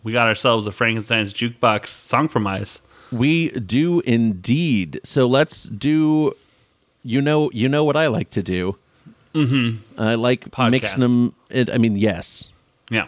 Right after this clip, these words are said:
Speaker 2: Uh, I like mixing, mixing everything up with the, what, what we have as our music aspects, what we have as our lyrics aspects, and, uh, what we have as weird third thing aspects.
Speaker 1: <laughs> Um,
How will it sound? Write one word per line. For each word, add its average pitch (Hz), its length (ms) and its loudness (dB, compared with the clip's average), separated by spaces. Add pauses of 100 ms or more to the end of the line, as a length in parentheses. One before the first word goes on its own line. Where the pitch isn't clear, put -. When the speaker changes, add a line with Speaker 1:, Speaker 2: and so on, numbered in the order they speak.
(320)
Speaker 2:
Uh, 110 440 4
I 131 80 0
like 120 240 4
mixing, 131 640 2
mixing 139 340 0
everything 143 340 0
up 147 220 0
with 123 280 0
the, 110 500 2 (320)
what, 123 260 0
what 127 240 0
we 135 140 2
have 131 180 2
as 120 140 2
our 113 100 4
music 160 580 0
aspects, 156 520 0
what 131 100 2
we 131 120 2
have 120 200 2
as 104 100 0
our 95 140 2
lyrics 123 560 0
aspects, 120 800 0 (260)
and, 98 480 0
uh, 95 420 2 (280)
what 117 160 2
we 139 140 2
have 135 240 4
as 120 520 0 (380)
weird 160 680 0
third 196 400 0
thing 101 320 0
aspects. - 880 -2
Speaker 1:
<laughs> - 20 -4
Um, 139 420 0